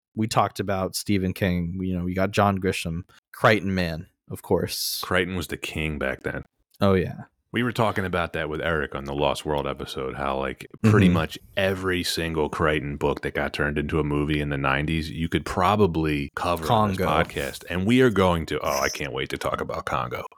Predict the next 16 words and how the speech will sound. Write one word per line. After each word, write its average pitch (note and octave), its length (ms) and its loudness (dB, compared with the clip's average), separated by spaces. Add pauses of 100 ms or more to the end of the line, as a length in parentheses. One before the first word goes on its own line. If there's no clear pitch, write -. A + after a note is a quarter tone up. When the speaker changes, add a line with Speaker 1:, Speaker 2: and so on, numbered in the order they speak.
Speaker 2:
Sphere, E2 580 4
Speaker 1:
Um, F#2+ 500 4
Speaker 2:
just - 180 -6
a D#2+ 80 2
whole C#2+ 200 0
bunch C#2 220 0
of - 60 -4
crap. C3 120 6 (280)
Speaker 1:
Sphere. F2+ 160 6 (120)
Speaker 2:
<laughs> - 140 -18
Just - 200 -2
a - 40 4
whole F#2 460 0
bunch F#2 240 2
of - 80 -2
crap. - 320 0